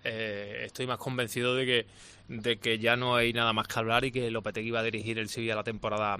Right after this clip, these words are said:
la temporada que viene. Cuando han surgido dudas,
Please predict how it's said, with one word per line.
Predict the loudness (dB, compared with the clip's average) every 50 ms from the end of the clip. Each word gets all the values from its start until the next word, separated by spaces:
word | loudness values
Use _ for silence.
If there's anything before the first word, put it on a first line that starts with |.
| -6 -10 -14 -6
la | -2 -2 -2
temporada | -2 -2 -4 -4 -2 -2 -2
que | -2 -2
viene. | -4 -4 -4 -2
Cuando | 0 0 0 2 0
han | 0 0 0
surgido | 0 0 2 2 4 4 4 4 6
dudas, | 6 4 6 6 4 4 2 -2 -6